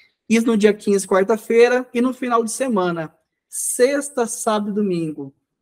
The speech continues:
sessenta e três aulas de dança, dividido em várias salas. Lá na ufo Santa Mônica,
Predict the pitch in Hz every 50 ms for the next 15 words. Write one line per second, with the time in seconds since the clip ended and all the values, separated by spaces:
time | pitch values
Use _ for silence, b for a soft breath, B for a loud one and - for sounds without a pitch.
0 | _ _ - - - 214 202 202 - - - 277 294 285 285 262 240 220 - 247
1 | 214 208 202 180 190 170 170 170 165 165 160 147 139 131 135 143 156 165 - 180
2 | 180 196 180 160 180 175 190 185 165 175 190 185 190 202 190 175 185 175 220 247
3 | 262 269 262 - - - 160 151 139 131 117 127 - - - - - _ _ _
4 | _ _ _ _ _ _ 170 165 170 180 196 214 233 233 226 208 190 185 180 -
5 | 190 - - 180 - 175 160 151 147 139 139 143 156 165 - 233 277 320